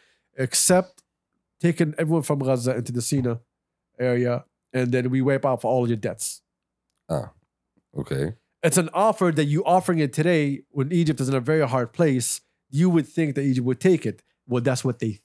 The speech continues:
Speaker 1: think
Speaker 2: Mm.
Speaker 1: because they're saying, "Oh, you're vulnerable. You wanna get out of this debt. So this is the only way to get you out." And Sisi came out and was like, "Nah, son, you, we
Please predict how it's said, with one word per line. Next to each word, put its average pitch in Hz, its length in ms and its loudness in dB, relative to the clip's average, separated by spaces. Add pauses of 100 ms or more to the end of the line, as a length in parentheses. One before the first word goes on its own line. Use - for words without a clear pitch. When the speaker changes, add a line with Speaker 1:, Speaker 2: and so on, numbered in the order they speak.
(120)
Speaker 1:
think 131 320 -4
Speaker 2:
Mm. 135 360 -4
Speaker 1:
because 135 260 0
they're 127 100 0
saying, 147 200 0
"Oh, 151 140 0
you're 127 160 0
vulnerable. 110 540 -2
You 113 160 -4
wanna 131 320 -2
get 113 120 -2
out 113 120 -2
of 101 60 -4
this 104 120 -4
debt. 104 300 -6 (340)
So 139 140 -2
this 139 120 2
is 123 60 -2
the 135 80 0
only 131 140 0
way 120 80 0
to 117 100 -8
get 117 180 -4
you 151 80 0
out." 131 220 -2 (360)
And 120 400 -2 (580)
Sisi 170 300 0
came 131 180 0
out 156 40 2
and 139 60 2
was 113 80 0
like, 107 120 -4
"Nah, 123 760 -2
son, 123 440 0
you, 131 180 0
we 151 220 0